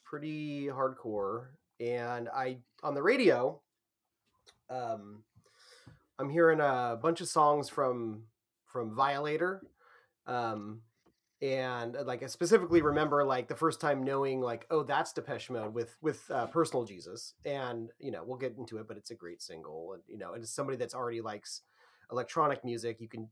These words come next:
definitely see there's some cool production stuff going on there. Um,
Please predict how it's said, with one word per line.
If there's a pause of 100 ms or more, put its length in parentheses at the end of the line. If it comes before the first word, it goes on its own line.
(100)
definitely
see
there's
some
cool
production
stuff
going
on
there. (520)
Um,